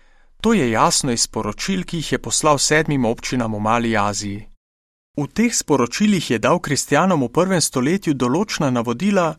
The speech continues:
da bi bilo njihovo čaščenje sprejemljivo Jehovu. To, kar je rekel v teh sporočilih,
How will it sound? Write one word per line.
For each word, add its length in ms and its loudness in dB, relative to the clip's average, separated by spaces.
da 140 0
bi 120 0
bilo 280 -2
njihovo 400 -2
čaščenje 580 -2
sprejemljivo 680 -2
Jehovu. 540 -4
To, 120 2
kar 200 0
je 80 0
rekel 320 0
v 60 -8
teh 160 -2
sporočilih, 800 -4